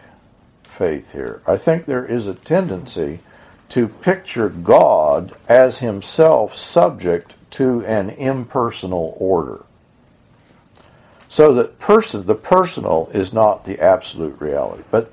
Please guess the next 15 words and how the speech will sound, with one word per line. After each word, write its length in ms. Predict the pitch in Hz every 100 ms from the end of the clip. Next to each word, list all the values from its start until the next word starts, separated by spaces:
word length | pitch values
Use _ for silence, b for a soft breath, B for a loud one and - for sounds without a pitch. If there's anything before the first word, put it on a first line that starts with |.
| _
so 200 | - 139
once 280 | 180 226 -
you 60 |
get 260 | 156 175 180
this 200 | 151 -
idea 440 | 127 110 123 135 110
that, 200 | 98 - _ b b b b b
no, 400 | 135 170 160 131
that 320 | 113 120 - -
final 500 | - 156 190 180 147
or 380 | 127 107 110
ultimate 520 | - 165 170 135 117 -
reality 600 | 107 113 151 143 110 104
is 140 | 92
personal, 800 | - 196 233 - 90 71 76